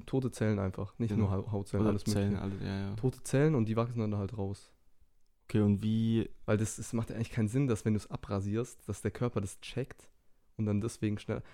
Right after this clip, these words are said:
Speaker 1: Höchstens, was ich mir vorstellen könnte, es wird kühler dann da
Speaker 2: Ja.
Speaker 1: und darauf reagiert der Körper,
Speaker 2: Na, ich,
Speaker 1: aber
Speaker 2: ich hab, ähm, neulich bei Höhle der Löwen, die so ein, war so ein Typ, der hat, ein Kalligraph oder hieß es,
Speaker 1: Mhm.
Speaker 2: äh,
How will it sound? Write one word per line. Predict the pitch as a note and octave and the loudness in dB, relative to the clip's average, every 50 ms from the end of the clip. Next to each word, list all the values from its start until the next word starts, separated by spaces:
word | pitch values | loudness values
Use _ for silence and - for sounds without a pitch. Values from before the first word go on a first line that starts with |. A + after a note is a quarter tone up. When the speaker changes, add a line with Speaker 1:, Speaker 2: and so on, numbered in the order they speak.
| - - - | -20 -10 -2
Speaker 1:
Höchstens, | - C#3+ D#3 - - - | 0 0 0 0 -2 -4
was | C3 B2 | -2 2
ich | |
mir | C3 B2 | 2 2
vorstellen | - - B2+ B2+ - - - | 4 4 2 2 2 0 -2
könnte, | - B2+ A#2 - G#2+ | 0 0 0 0 0
es | - - - | -4 -2 -4
wird | G#2+ - - | -6 -6 -4
kühler | - - A#2+ B2+ C3+ D3 D3 | -4 0 0 0 2 0 0
dann | D3+ D3+ D3 D3+ | 0 -2 -2 -2
da | D#3 D3+ D#3 D#3+ E3 - _ _ _ _ _ _ _ _ _ - | -2 -2 -4 -4 -6 -10 _ _ _ _ _ _ _ _ _ -8
Speaker 2:
Ja. | - G2+ G#2 | -6 -2 0
Speaker 1:
und | A2 G#2 A2+ | 2 4 4
darauf | A#2 A2+ B2 C3 B2+ - - | 6 4 4 2 0 0 0
reagiert | C#3 B2+ B2 A#2+ B2+ B2 | 2 2 2 0 0 -2
der | - B2 | -4 -4
Körper, | - C3 B2 A2+ A2+ | -2 2 4 4 4
Speaker 2:
Na, | A2 | 4
ich, | C3+ C3 | 2 -2
Speaker 1:
aber | A2 F#2+ G2+ G2 G2 G#2 - - | -2 -2 -2 -2 -2 -4 -6 -6
Speaker 2:
ich | - G#2 A2 | -2 0 0
hab, | A#2 - - - A2 | 0 0 0 -4 -2
ähm, | A#2 A2 G#2+ G#2 G#2 G2+ G#2 G2+ G2+ G#2+ - - - | 0 2 2 2 2 2 2 0 -2 -4 -6 -8 -4
neulich | - A2 A2+ A#2 A2 - - | 0 2 2 4 4 2 4
bei | - G2+ G#2 G2+ | 4 4 6 6
Höhle | A2 A#2 A2+ A2+ | 4 4 4 4
der | G#2 G#2+ G#2 | 4 4 4
Löwen, | G#2 A2 A#2 A#2+ B2+ A#2+ | 4 4 2 2 2 0
die | A2 A2 | 0 0
so | G2 - G#2+ G2+ G2+ | 0 2 4 4 6
ein, | G2+ G2+ G2 G2 G2 G2 - - - - - - - - - - - - - - | 6 4 4 2 0 -2 -4 -8 -12 -12 -12 -14 -10 -10 -12 -12 -12 -16 -14 -10
war | - - F#2+ F#2 | -6 -6 -4 -4
so | F#2+ F#2+ | -2 -2
ein | G2 G2 | -2 -2
Typ, | - A2+ - - | -2 -4 -4 -2
der | - G2 | -2 0
hat, | G#2 G2+ G2+ - - - | 0 0 0 -2 -6 -6
ein | - - G2 | -6 -6 -4
Kalligraph | - - A2 G#2+ G#2 - G2+ E2+ G2 G#2 G#2+ - | -2 2 2 2 2 2 0 0 2 2 2 0
oder | G2+ F#2 F#2+ | 0 0 -2
hieß | G2 G2 G2+ - - - | -2 -2 -4 -6 -4 -6
es, | F#2+ G2 - - - - | -6 -6 -6 -12 -10 -4
Speaker 1:
Mhm. | - A2 | -2 0
Speaker 2:
äh, | G#2 G#2+ A#2 A2 G2 G2 | 2 2 2 2 2 0